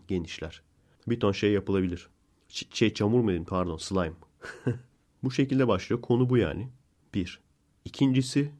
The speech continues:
proton silahlarının da benzerlerini, hatta daha gelişmişlerini gene hükümet yapmış. Yani o diyorum ya, hayaletli-, hayaletleri salıyorlar. Daha sonra proton silahlarıyla yakalıyorlar dediğim. Çok abartılarını yapmışlar. Böyle turret gibilerini falan yapmışlar.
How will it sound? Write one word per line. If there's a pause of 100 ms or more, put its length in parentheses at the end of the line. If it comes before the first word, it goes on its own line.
(340)
proton
silahlarının
da (300)
benzerlerini,
hatta (220)
daha
gelişmişlerini (100)
gene
hükümet
yapmış. (440)
Yani
o (360)
diyorum
ya, (300)
hayaletli-,
hayaletleri
salıyorlar.
Daha
sonra (460)
proton
silahlarıyla
yakalıyorlar
dediğim. (420)
Çok (340)
abartılarını
yapmışlar.
Böyle
turret
gibilerini
falan
yapmışlar.